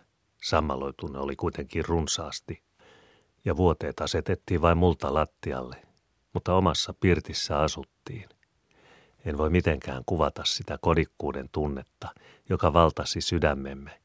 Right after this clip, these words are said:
kun astuimme kynnyksen yli ja suljimme oven jälkeemme. Se oli juhlallinen hetki.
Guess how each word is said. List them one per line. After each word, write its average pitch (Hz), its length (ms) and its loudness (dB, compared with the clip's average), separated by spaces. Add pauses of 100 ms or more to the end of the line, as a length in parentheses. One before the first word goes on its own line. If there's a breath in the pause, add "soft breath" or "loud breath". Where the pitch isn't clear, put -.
(220)
kun 76 160 -4
astuimme 73 460 -4
kynnyksen 73 640 -2
yli 64 240 -14 (240)
ja 78 80 -4
suljimme 71 520 -2
oven 76 340 2
jälkeemme. 71 800 -4 (880 loud breath)
Se - 140 -8
oli 69 160 -4
juhlallinen 67 680 -2
hetki. - 560 -10